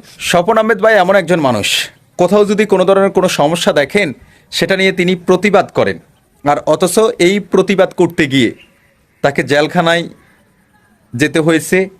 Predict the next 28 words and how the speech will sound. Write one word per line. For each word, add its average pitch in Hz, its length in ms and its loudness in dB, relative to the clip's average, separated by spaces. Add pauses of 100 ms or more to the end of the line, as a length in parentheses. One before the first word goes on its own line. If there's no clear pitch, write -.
(200)
অনেক 180 280 0
ধরনের 214 380 2
অনেক 165 360 0 (320)
সমস্যার 180 440 -2
শিকার 170 300 0
হয়েছে। 185 420 2
এমনও 226 520 2
স্বপন 190 300 0
আহমেদ 190 240 0
ভাই 190 120 2
বলেছেন, 156 400 0 (520)
তার 196 220 2
প্রায় 214 460 2 (200)
দুই 220 320 0
কোটি 247 280 -2
টাকার 240 280 2
উপরে 202 400 0 (520)
নষ্ট 170 280 0
করেছে 170 500 0
এই 151 280 0 (160)
তহিদুদ্দিন 175 600 0
আফ্রিদি। 131 400 -2 (760)
তাদের 196 280 2
কারণে 226 400 2
স্বপন 175 320 -2
আহমেদ 185 260 -2
ভাইয়ের 165 280 0
ক্যারিয়ারটা 180 460 0